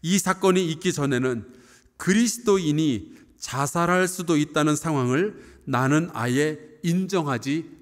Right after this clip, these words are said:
않았었습니다. 그런데 이 고통이 다가오고 나니까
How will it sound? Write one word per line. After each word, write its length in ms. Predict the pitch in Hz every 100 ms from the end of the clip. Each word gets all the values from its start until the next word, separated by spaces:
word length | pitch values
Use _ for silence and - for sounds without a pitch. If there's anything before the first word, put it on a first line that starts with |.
| -
않았었습니다. 1040 | 117 120 123 - 117 - 107 95 101 - _ _ _ _ _ _ _ _ _ -
그런데 540 | 143 123 117 113 107 - - _ _ _ _ _ _ -
이 180 | 160 190
고통이 640 | - 170 175 220 185 180
다가오고 400 | 143 151 135 131
나니까 500 | 120 104 - 104 98